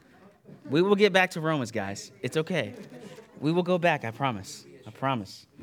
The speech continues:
You need <laughs> reassurance. Well, we in Romans eleven. I don't know how much reassurance you, I'm just playing with you. <laughs>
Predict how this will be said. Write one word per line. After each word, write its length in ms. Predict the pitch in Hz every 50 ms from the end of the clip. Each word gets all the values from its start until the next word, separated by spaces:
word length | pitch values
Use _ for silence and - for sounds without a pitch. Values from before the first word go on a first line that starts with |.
| - - - - - - _ _
You 100 | - 143
need 180 | 139 143 113 117
<laughs> 0 |
reassurance. 540 | 175 156 131 - - - - - 143 - - - - - - - - - -
Well, 120 | 98 107
we 140 | 117 147 190
in 80 | 170 139
Romans 280 | 143 143 135 131 127
eleven. 340 | 127 123 147 175 156 123 120
I 60 | 139
don't 60 | 139
know 60 | 139 139
how 60 | 143
much 240 | 143 135 135 - 135
reassurance 420 | 131 123 - - 139 135 131 -
you, 60 | 139
I'm 100 | - -
just 120 | 220 - -
playing 260 | - 226 208 226 277
with 100 | 262 269
you. 80 | 277 - - - - - - -
<laughs> 80 | -